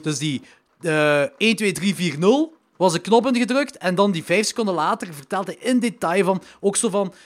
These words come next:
ja, de mensen die daar werkten boven die kern-, kerndingen zelf zo, dat, de gesloten kern, die wisten niet wat er aan de hand was. En die, was dat driehonderd kilo per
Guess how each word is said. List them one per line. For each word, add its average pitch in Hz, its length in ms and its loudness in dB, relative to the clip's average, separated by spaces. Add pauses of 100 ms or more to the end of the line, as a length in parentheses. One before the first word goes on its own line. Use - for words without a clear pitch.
(120)
ja, 170 140 -2
de 180 100 -8
mensen 185 280 -6
die 196 100 -2
daar 135 100 -10
werkten 175 440 -6
boven 180 320 -4
die 156 140 -6
kern-, 175 480 -12 (280)
kerndingen 170 720 -8
zelf 170 460 -4
zo, 269 360 -4
dat, 147 220 -4
de 147 60 -4
gesloten 165 440 -6
kern, 175 320 -4
die 156 140 -4
wisten 175 180 -2
niet 175 80 -4
wat 170 120 -4
er 147 60 -8
aan 151 60 -6
de 131 60 -6
hand 135 280 -4
was. 214 220 -2
En 170 80 -8
die, 147 240 -6 (520)
was 170 140 -6
dat 180 180 -6
driehonderd 240 680 0 (260)
kilo 247 320 2
per 208 420 -4